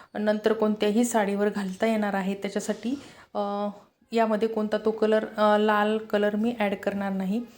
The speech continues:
अ, फक्त ब्ल्यू कलरचंच ब्लाऊज शिवणार आहे. तर हा ब्लाऊज प्रिन्सेस कट आहे आणि उंची आहे आपली पंधरा इंच आपल्याला तयार ठेवायची आहे,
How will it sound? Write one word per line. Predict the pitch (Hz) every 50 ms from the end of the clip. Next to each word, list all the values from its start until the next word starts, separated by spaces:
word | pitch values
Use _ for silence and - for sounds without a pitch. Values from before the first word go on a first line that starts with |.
| - - - - - _
अ, | 214 208 202 -
फक्त | 220 208 - -
ब्ल्यू | 214 202 202 220 240 240
कलरचंच | 240 233 240 226 226 220 226 - 240 220 208
ब्लाऊज | 214 220 214 214
शिवणार | 214 - - 220 208 202 196
आहे. | 196 190 180 190 214 240 240 - _ _ _ _ _ _ - _ _ -
तर | 214 208
हा | 208 208 190 180 208 208
ब्लाऊज | 202 208 202 202 214 220 220
प्रिन्सेस | - - 220 220 214 208 - 240 240 240 -
कट | - 214 208 -
आहे | 196 190 185 202 208
आणि | 208 202 202 214 220 220 240
उंची | 233 226 233 233 - 277
आहे | 277 254 240 220 247
आपली | 240 233 240 240 247
पंधरा | 247 - - 226 226 220 220 226
इंच | 226 226 226 220 -
आपल्याला | 220 214 220 214 208 214 214 214 -
तयार | 202 196 196 202
ठेवायची | 196 - - 196 196 196 190 -
आहे, | 196 185 196 214